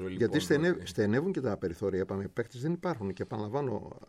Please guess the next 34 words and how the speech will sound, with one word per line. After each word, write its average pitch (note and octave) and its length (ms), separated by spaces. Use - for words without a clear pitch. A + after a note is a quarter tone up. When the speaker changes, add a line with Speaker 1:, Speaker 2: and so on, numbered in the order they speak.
Speaker 2:
ε, - 500
λέμε C3 320
ονόματα, A#2+ 480
ονόματα, G2 560
αλλά B2 200
προσέξτε D#3+ 460
τι-, E3+ 140
τα C3+ 120
ονόματα, C3 420
έτσι. G#2+ 360
Ε, - 260
όχι C#3 220
ότι G3 140
αποδομήσαμε A#2+ 600
εμείς G#2 160
τον A2 100
Κέμπα G2+ 260
Walker, F2+ 300
έτσι. F#2+ 300
Αλλά A#2 400
εξηγήσαμε A#2+ 760
ότι A#2+ 220
ένα D3+ 160
μεγάλο D#3 300
όνομα C3+ 240
δεν, G#3 240
ε, C#3+ 340
σημαίνει C3 340
ότι A2+ 380
για A#2 180
να A#2+ 100
έρχεται D#3+ 280
μάλλον C#3+ 380
εδώ, G2 320